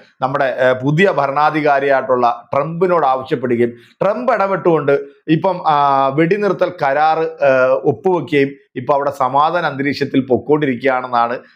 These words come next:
ഇപ്പൊ അറിയാൻ സാധിക്കുന്നത്. എന്തായാലും ഇസ്രായേലിലെ ജൂത പരിശകൾക്ക് അടി പതറിയിരിക്കുന്നു. കാരണം ആ നാട്ടിൽ തന്നെ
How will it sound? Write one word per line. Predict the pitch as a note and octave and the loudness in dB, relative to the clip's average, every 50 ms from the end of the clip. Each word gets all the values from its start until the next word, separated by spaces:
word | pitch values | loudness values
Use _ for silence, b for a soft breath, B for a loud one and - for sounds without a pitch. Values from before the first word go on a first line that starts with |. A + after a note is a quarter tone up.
| b b | b b
ഇപ്പൊ | B2+ A2 - C#3+ C3 | -10 -4 -2 0 0
അറിയാൻ | A#2+ A#2 C3 C#3+ D3 C#3 | 0 0 -2 -2 -4 -2
സാധിക്കുന്നത്. | - C3 A#2 A#2 A#2 A2+ A#2+ B2+ | -2 -2 0 0 -2 -6 -6 -2
എന്തായാലും | C3 D3 D3+ D#3 D3+ D#3+ | -2 -2 -2 -2 -4 -6
ഇസ്രായേലിലെ | F3+ F3 F3 - A#3 B3 A3+ G3 E3 D3+ D3+ D3 C#3+ C#3+ - B B B B B | -6 -6 -2 0 0 0 0 0 -2 -2 -2 -2 -2 -2 -2 B B B B B
ജൂത | C#3 B2+ D#3 F#3 G3+ A3 A#3 G3 A3 G#3+ - - - - | -4 0 2 2 4 4 4 4 2 0 -2 -6 -2 0
പരിശകൾക്ക് | D#3 D3+ D#3 D#3 D3+ - F#3 E3 C3 A#2 F#2+ - - D3 D3 C#3 C#3+ B B B B - | 0 0 0 -2 -2 0 -2 0 0 -2 -6 -6 -2 -2 -2 -2 -2 B B B B 0
അടി | C3 C3+ D3 D3+ - - | 0 0 0 0 -4 -2
പതറിയിരിക്കുന്നു. | F3 F3+ D#3 D#3 D#3+ D#3+ D#3+ D#3 D3 C3+ D3+ C#3 C#3 C#3 | 0 0 0 2 2 2 2 2 2 -2 -2 -2 0 0
കാരണം | D#3+ E3+ F#3 F#3+ F#3+ - | 0 0 0 -2 0 0
ആ | F#3 G#3+ A#3+ B3 A#3+ | 2 2 2 0 0
നാട്ടിൽ | G#3+ G3 F#3+ F#3+ F3 - G3+ G3+ G3 G3+ F#3 | 0 0 0 0 0 0 -2 -2 -2 0 -2
തന്നെ | F3 E3 E3 E3 F#3 A3 | -2 -2 -2 -2 -2 -2